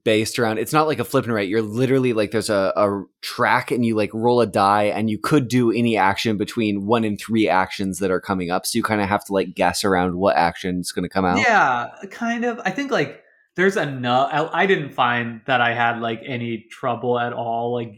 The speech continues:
Speaker 2: doing profitable things on every
Speaker 1: Okay.
Speaker 2: turn.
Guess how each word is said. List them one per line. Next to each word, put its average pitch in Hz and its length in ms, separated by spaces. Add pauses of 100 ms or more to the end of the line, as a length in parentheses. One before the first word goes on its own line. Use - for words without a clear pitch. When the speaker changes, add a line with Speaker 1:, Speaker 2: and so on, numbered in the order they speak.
(140)
Speaker 2:
doing 120 400
profitable 123 800
things 123 360
on 170 160
every 170 240
Speaker 1:
Okay. 113 120
Speaker 2:
turn. 180 280